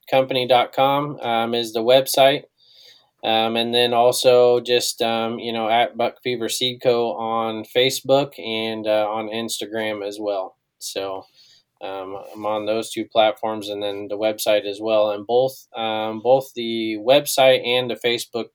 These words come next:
page are, are full e-commerce with, with shop and everything. So if you're looking to purchase, um,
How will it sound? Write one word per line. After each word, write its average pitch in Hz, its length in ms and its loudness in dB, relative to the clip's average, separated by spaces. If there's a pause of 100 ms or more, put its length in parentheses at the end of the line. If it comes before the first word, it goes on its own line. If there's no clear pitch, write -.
page 104 360 -6
are, 98 380 -6 (560)
are 101 280 -2
full 110 340 -4
e-commerce 101 680 -6
with, 101 260 -6 (220)
with 101 280 -6 (360)
shop 107 420 0
and 101 120 -4
everything. 101 520 -6
So 98 220 -6
if 98 100 -12
you're 101 260 -6
looking 104 300 -6
to 98 60 -12
purchase, - 680 -6 (120)
um, 98 440 -12